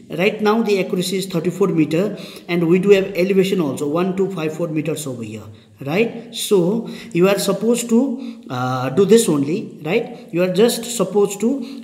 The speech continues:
take the readings. Okay, so what you need to calculate, you need to see is, first is your north latitude, east longitude, then accuracy of the instrument, then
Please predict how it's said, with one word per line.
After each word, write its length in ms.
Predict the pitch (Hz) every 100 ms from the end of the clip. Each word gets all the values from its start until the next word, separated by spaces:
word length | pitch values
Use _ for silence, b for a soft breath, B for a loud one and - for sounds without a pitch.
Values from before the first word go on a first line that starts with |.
| -
take 240 | 214 185
the 80 | 208
readings. 500 | 170 156 196 233 - - - -
Okay, 560 | 190 269 147 - - -
so 160 | 185
what 420 | 180 220 - -
you 160 | 185 175
need 220 | 190 190
to 80 | 196
calculate, 420 | 185 175 185 180
you 100 | 160
need 200 | 180 190
to 80 | 185
see 420 | - 156 135 165
is, 100 | 202
first 360 | - 202 233 226
is 200 | 202 175
your 220 | 180 240 - B B
north 480 | 156 156 196 226 - - - - - -
latitude, 580 | 147 196 185 220 247 - - - -
east 540 | - 196 196 - - -
longitude, 960 | 151 175 185 185 220 254 - - - -
then 400 | 156 190 254 185
accuracy 480 | 175 226 233 240
of 140 | 247 180
the 140 | 208
instrument, 960 | 180 180 - 196 208 247 - - - 165
then 220 | 202